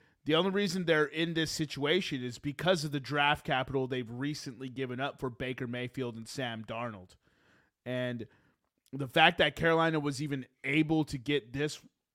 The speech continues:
offer, I, if, if McCra-, if McCaffrey was not hurt, does he,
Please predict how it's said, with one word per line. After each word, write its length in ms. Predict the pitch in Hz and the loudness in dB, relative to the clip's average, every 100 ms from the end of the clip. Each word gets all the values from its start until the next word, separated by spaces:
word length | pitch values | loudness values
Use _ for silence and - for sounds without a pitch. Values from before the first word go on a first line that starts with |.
| - | -2
offer, 520 | 135 147 160 190 196 - - - | 4 4 4 0 0 -4 -20 -2
I, 140 | 170 170 | 0 4
if, 240 | 190 - - - | 4 2 -4 10
if 220 | 202 165 | 12 12
McCra-, 340 | 202 - 185 - - | 8 6 4 2 4
if 220 | 185 151 | 4 6
McCaffrey 640 | 175 185 202 320 403 349 | 2 6 6 6 6 4
was 500 | 220 190 165 - - _ _ _ _ _ _ _ _ _ _ _ | 6 6 4 0 -10 _ _ _ _ _ _ _ _ _ _ _
not 420 | 147 160 180 - | 0 6 6 4
hurt, 420 | 135 127 156 185 - _ _ _ _ _ _ _ _ 147 | -2 -2 2 2 0 _ _ _ _ _ _ _ _ -2
does 220 | 185 165 | 0 2
he, 240 | 202 202 | -2 -6